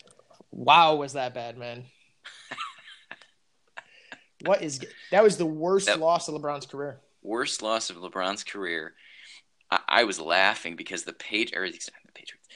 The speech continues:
Speaker 2: the Pacers fans were chanting, "LeBron
Speaker 1: Yeah.
Speaker 2: will trade you."
Speaker 1: That was great. And, and did you see, I tweeted out a picture, too, of LeBron sitting on the bench.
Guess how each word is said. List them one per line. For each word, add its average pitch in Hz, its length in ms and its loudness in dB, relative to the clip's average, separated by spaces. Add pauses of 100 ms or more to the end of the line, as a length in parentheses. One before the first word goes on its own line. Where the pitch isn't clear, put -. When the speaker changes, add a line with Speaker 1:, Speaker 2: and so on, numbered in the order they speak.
(320)
Speaker 2:
the - 80 -8
Pacers - 520 0
fans 82 640 0 (380)
were 107 120 -12
chanting, 92 420 2
"LeBron 107 480 2
Speaker 1:
Yeah. 110 60 -4
Speaker 2:
will 90 260 0
trade 117 480 2
you." 92 420 -2 (460)
Speaker 1:
That 147 100 2
was 139 140 -2
great. 131 340 -4 (640)
And, 160 220 -2 (400)
and 170 120 -2
did 156 160 -4
you 196 160 0
see, 208 300 0
I 180 140 8
tweeted 190 440 0
out 175 140 4
a 147 60 0
picture, 139 640 -6
too, 151 240 -2
of 131 100 -4
LeBron 135 420 -2
sitting 147 220 -4
on 135 100 0
the 131 80 -4
bench. 131 380 -2